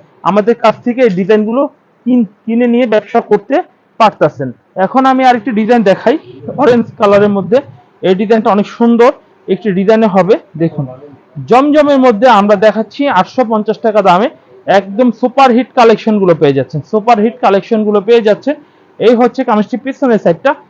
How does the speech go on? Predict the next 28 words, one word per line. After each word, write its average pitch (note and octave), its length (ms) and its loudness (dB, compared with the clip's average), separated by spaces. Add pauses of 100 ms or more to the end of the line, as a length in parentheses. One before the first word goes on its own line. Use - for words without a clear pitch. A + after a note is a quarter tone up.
(220)
পেছনের B3+ 380 0
সাইডটা A3 280 -4
অনেক G#3+ 180 0
সুন্দর A#3+ 400 2
একটি C4 180 -6
পিছনের A3 500 -6
সাইড F#3 200 -2
হবে। G3 200 0 (380)
আর D3+ 160 2
এই A3+ 100 4
হচ্ছে A#3+ 260 -2
কামিজের G#3 340 0
স্যালোয়ারের A3+ 420 0
কাপড়টা, A#3 280 -4
অনেক A3 160 -4
সুন্দর A#3+ 360 0
একটি G3+ 160 -8
স্যালোয়ারের G#3+ 420 -2
কাপড় G3+ 280 -6
হবে। G3 220 -2 (380)
এই A#3+ 140 2
হচ্ছে A#3+ 280 -2
কামিজটির G#3+ 380 -2
ওড়নাটা A3+ 380 -2
দেখাচ্ছি। F#3+ 540 -2 (340)
এই F#3+ 100 -2
হচ্ছে A3+ 280 -2
কামিজের G#3 380 0